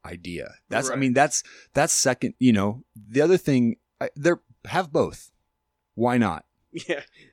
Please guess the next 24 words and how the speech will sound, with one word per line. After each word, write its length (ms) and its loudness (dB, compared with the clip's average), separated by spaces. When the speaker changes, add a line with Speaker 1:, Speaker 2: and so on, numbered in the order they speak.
Speaker 2:
Yeah. 240 -12
Speaker 1:
You 160 0
know? 240 -4
Speaker 2:
Good. 160 -2
Speaker 1:
Here's 260 8
another, 300 0
here's 260 -4
another 300 0
amazing 540 -4
invention 480 -8
that 140 -8
me 120 -4
and 80 -6
my 100 -4
friends 320 -10
thought 160 -8
about, 300 -10
very 360 -14
stoned, 460 -14
Speaker 2:
<laughs> 280 -12
Speaker 1:
zombie 340 -2
apocalypse 520 -6
style. 400 -4
And, 180 0